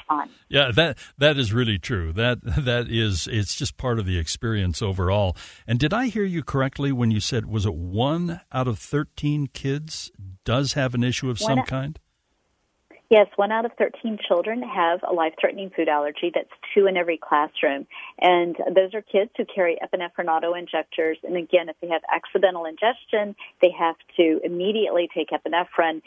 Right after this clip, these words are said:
Speaker 2: Wow.
Speaker 1: and dial nine one one and go to the hospital. So as you can imagine, Halloween can be very frightening. It can cause a lot of stress and anxiety. So we just thank your listeners, and we thank you for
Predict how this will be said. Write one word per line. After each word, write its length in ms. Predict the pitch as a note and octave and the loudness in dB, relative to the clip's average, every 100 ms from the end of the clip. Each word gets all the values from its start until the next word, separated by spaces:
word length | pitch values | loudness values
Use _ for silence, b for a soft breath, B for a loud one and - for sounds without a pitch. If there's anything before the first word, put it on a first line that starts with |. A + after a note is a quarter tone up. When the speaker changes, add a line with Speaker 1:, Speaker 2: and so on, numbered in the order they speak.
| B - | B -6
Speaker 2:
Wow. 60 | |
Speaker 1:
and 300 | F#3 F#3 E3+ - - | -2 -2 -4 -2 4
dial 280 | E3 D#3+ | 6 6
nine 240 | D#3+ D#3 D#3 | 2 -2 -4
one 180 | D#3 E3 | -2 0
one 160 | D#3+ | 0
and 100 | D#3 | 0
go 120 | D3+ | -2
to 100 | D3+ - | -4 -2
the 60 | C#3+ | -2
hospital. 580 | D3+ - _ E3 D#3 - | -2 -6 _ -4 -4 -4
So 200 | - G#3 | 2 4
as 100 | F#3+ F#3+ | 4 0
you 60 | G3+ | -8
can 140 | G3 | -8
imagine, 580 | F#3+ A3+ C4+ - D#3 D#3+ B B | -6 -2 0 0 -2 -4 B B
Halloween 600 | - A#3 A3 G#3+ B3+ C4 | 2 4 4 0 0 0
can 160 | A#3+ F#3 | -2 -2
be 260 | F#3+ F#3 E3 | 0 -2 0
very 300 | F3+ F#3+ G3 - | 0 0 -4 0
frightening. 440 | F3+ - F3 D3+ | 0 0 -6 -8
It 80 | D3+ | -8
can 160 | - | -10
cause 220 | F3+ F3 D#3+ | 0 2 2
a 40 | |
lot 200 | E3+ E3+ | 2 2
of 60 | F3 - | 0 -2
stress 160 | E3 E3 | -4 -2
and 80 | D#3 | -2
anxiety. 640 | D#3 D#3 D#3+ E3 E3 D3+ - B - | -4 0 0 2 0 -4 -10 B -2
So 80 | G3+ | 2
we 100 | G3 | 2
just 160 | F#3 F3+ - | 0 -10 -4
thank 300 | G3 G#3+ - | -4 -2 2
your 100 | F#3 | 2
listeners, 440 | F3 F3+ - G#3+ | 2 -2 -4 -8
and 100 | G3 | -8
we 140 | G3 G3 | -10 -8
thank 220 | G3 G3 - | -6 -8 -6
you 200 | G#3 B3 - | -6 -6 0
for 140 | F3 | 0